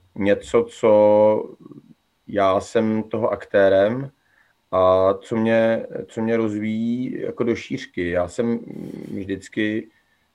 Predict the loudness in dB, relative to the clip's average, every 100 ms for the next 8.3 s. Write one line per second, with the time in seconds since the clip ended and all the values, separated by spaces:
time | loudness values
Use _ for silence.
0 | -12 -8 -6 -6 -6 -6 -8 -6 -2 -2
1 | -2 0 0 2 0 0 0 -4 -10 -16
2 | -20 -20 -20 -20 -18 -6 -2 -2 0 -2
3 | -4 -4 -4 -4 -6 -6 -2 0 0 -2
4 | _ -20 -20 -16 -12 -6 -4 -2 0 2
5 | 2 0 0 -2 0 -2 -2 -8 _ _
6 | _ -14 -2 -2 0 2 0 0 -4 -4
7 | -8 -6 -2 -2 2 2 2 -2 -4 -6
8 | -4 -4 -4